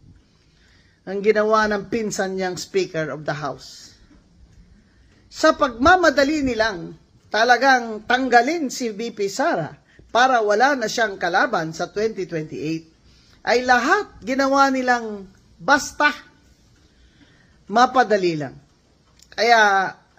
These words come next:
ngayon, sasabihin pa ba niya, ni Speaker, na hindi siya sang-ayon at, ah, hindi sila papayag?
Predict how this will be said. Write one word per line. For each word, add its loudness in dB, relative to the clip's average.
ngayon, 2
sasabihin 0
pa 2
ba 2
niya, 0
ni -8
Speaker, 0
na 0
hindi -2
siya 0
sang-ayon 4
at, 2
ah, 2
hindi -6
sila 0
papayag? 2